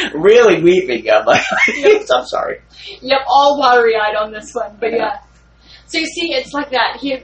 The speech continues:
Speaker 2: that's, again,
Speaker 1: You feel
Speaker 2: too
Speaker 1: guilty for laughing.
Speaker 2: Yeah, you feel guilty for laughing, except, of course, it's a script. But it's, I mean, it's, oh, I mean, it's a great character
Speaker 1: But you
Speaker 2: idea.
Speaker 1: immediately fall in love with the guy after that.
Speaker 2: Absolutely.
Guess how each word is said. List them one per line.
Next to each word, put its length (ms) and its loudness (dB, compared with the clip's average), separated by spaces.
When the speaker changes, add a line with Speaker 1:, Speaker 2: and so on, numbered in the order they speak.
Speaker 2:
that's, 540 -4
again, 260 -4
Speaker 1:
You 60 0
feel 140 2
Speaker 2:
too 40 2
Speaker 1:
guilty 260 -2
for 80 -6
laughing. 360 -4
Speaker 2:
Yeah, 260 0
you 160 0
feel 220 0
guilty 320 0
for 80 -10
laughing, 320 0
except, 280 -6
of 120 -10
course, 240 -6
it's 120 -20
a 60 -18
script. 440 -4
But 140 2
it's, 440 -8
I 120 -4
mean, 180 -4
it's, 420 -12
oh, 180 4
I 160 0
mean, 140 -6
it's 220 -10
a 80 -4
great 440 -10
character 360 -4
Speaker 1:
But 80 4
you 80 6
Speaker 2:
idea. 120 2
Speaker 1:
immediately 320 2
fall 160 4
in 60 0
love 140 2
with 100 -4
the 60 -8
guy 260 0
after 140 -10
that. 360 -8
Speaker 2:
Absolutely. 720 -4